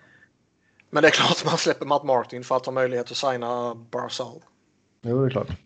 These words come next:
Speaker 1: Ehm, skulle de lyckas skaka bort Johnny Boychuk eller, eh, någon annan...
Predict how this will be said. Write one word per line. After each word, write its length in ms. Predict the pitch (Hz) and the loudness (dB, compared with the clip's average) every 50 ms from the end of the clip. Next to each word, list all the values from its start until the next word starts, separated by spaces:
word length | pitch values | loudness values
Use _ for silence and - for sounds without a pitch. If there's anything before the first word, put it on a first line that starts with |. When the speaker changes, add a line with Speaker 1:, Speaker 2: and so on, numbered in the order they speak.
| _ _ _ _ _ _ _ _ _ _ _ _ _ _ _ _ _ _ _ _ _ _ _ _ - - _ - | _ _ _ _ _ _ _ _ _ _ _ _ _ _ _ _ _ _ _ _ _ _ _ _ -20 -20 _ -6
Speaker 1:
Ehm, 760 | - 143 131 127 127 127 127 127 127 123 127 127 127 127 123 - _ _ _ _ | 0 2 4 6 6 6 6 6 4 4 2 -2 -6 -8 -10 -12 _ _ _ _
skulle 380 | - - - - 175 170 151 131 | -10 -4 0 4 6 6 8 6
de 160 | 131 135 147 | 6 6 4
lyckas 280 | 175 180 - 160 135 - | 2 2 2 2 0 0
skaka 340 | - 143 135 135 - 147 | 2 2 2 2 2 0
bort 300 | 147 160 139 - - - | 0 0 0 -2 -2 -8
Johnny 300 | 143 131 139 143 139 143 | -14 -8 -6 -6 -6 -4
Boychuk 600 | 139 151 147 135 127 123 - - 131 131 131 - - | -2 -2 0 0 0 -2 -2 -2 -2 -2 -4 -4 -4
eller, 480 | 160 143 127 127 131 131 131 127 127 131 123 - - _ _ _ _ _ _ _ _ _ | -2 -2 0 0 2 2 2 2 2 0 -4 -10 -14 _ _ _ _ _ _ _ _ _
eh, 1080 | - 60 - 78 78 - 53 - 78 80 80 76 73 71 71 73 73 73 58 50 50 50 50 - - - - - - - 147 151 - - | -12 -10 -8 -8 -8 -8 -8 -8 -8 -6 -6 -6 -6 -8 -8 -10 -10 -10 -10 -10 -12 -12 -14 -18 -20 -20 -20 -20 -20 -20 -20 -18 -18 -14
någon 320 | - 160 151 147 139 139 139 | -12 -8 -2 0 2 4 4
annan... 560 | 143 139 139 131 123 123 123 123 123 123 | 4 4 4 4 4 4 4 2 -2 -8